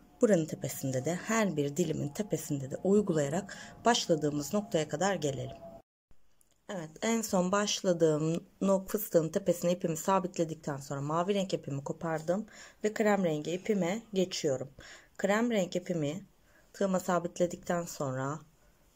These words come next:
şöyle göstereyim. Şöyle herhangi bir fıstığın arasından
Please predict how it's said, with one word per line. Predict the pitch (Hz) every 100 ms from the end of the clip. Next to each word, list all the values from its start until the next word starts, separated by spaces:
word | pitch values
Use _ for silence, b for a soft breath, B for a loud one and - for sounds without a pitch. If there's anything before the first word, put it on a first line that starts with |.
| _
şöyle | - 170 - -
göstereyim. | 170 - - 139 139 147 - -
Şöyle | - 220 143 180
herhangi | 226 226 160 151 151
bir | 165 190
fıstığın | - - 233 - - 151 151 -
arasından | 233 196 - 160 160 185